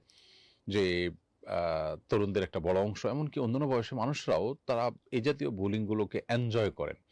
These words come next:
আমাদের দিনী চেতনা লোপ পেয়ে যাওয়ার ফলে আমাদের মধ্যে এই মানসিকতা তৈরি হয়েছে, যেখান থেকে আমাদের বেরিয়ে আসার চেষ্টা করা উচিত। আমি কারোর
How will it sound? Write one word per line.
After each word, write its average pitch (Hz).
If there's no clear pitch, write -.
আমাদের 123
দিনী 135
চেতনা 117
লোপ 104
পেয়ে 147
যাওয়ার 117
ফলে 92
আমাদের 92
মধ্যে 82
এই 85
মানসিকতা 78
তৈরি 95
হয়েছে, 135
যেখান 85
থেকে 71
আমাদের 73
বেরিয়ে 78
আসার -
চেষ্টা 127
করা -
উচিত। -
আমি 92
কারোর 80